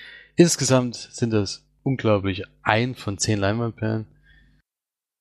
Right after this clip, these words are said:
Und den kriegt er auch nur, weil er nicht so schlecht war wie der Legend of Hercules. <laughs> Äh, ja, es gibt, es gibt dann doch eins, wie gesagt, das Raccoon City ist, äh, was ich jetzt aber am Ende nicht verraten will,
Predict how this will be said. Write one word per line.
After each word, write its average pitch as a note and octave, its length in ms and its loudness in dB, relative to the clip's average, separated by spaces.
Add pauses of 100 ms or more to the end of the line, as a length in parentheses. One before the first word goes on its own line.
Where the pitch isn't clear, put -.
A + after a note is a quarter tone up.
(200)
Und G#2 180 -2
den G#2 100 0
kriegt A2+ 240 -2
er G2+ 60 4
auch F2 60 -4
nur, A#2 240 4
weil G#2+ 100 6
er G#2 60 4
nicht G2+ 180 0
so G#2+ 60 -6
schlecht - 320 -2
war G#2 140 2
wie G2+ 100 2
der G#2 100 2
Legend G#2 320 4
of - 140 -2
Hercules. A2+ 560 0 (180)
<laughs> - 1000 4 (920)
Äh, G#2+ 360 0
ja, F#2+ 60 -6 (1000)
es A2 240 8
gibt, - 460 0 (1600)
es - 60 -14
gibt - 300 -2
dann A2 400 2
doch - 280 2
eins, B2+ 460 2
wie A#2 120 2
gesagt, A2 300 6
das F#2+ 140 0
Raccoon G#2+ 360 2
City A#2+ 280 8
ist, - 220 2
äh, G#2+ 300 0
was G#2+ 160 4
ich G#2+ 80 2
jetzt G#2+ 160 2
aber G#2 200 0
am G2+ 140 0
Ende G#2+ 260 4
nicht G#2+ 180 -2
verraten G2+ 400 4
will, G2+ 220 4